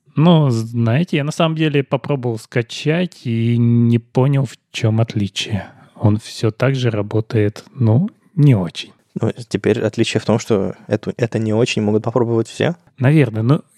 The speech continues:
Speaker 1: я уже успел поучаствовать в обсуждениях в некоторых чатах, где люди такие: «А зачем он нужен?» Ну, приходится объяснять, почему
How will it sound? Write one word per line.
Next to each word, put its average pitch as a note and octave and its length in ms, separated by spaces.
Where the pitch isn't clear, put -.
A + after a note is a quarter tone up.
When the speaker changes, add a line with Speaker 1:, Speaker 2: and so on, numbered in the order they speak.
Speaker 1:
я C#3 460
уже C3+ 200
успел A#2 340
поучаствовать A2+ 720
в A2+ 80
обсуждениях G#2 800
в - 60
некоторых A2 480
чатах, D3 340
где A2 200
люди A2 220
такие: C#3 280
«А D#3+ 40
зачем G3+ 440
он F3 240
нужен?» D#3+ 420
Ну, A#2+ 220
приходится B2+ 560
объяснять, A#2 600
почему A#2+ 600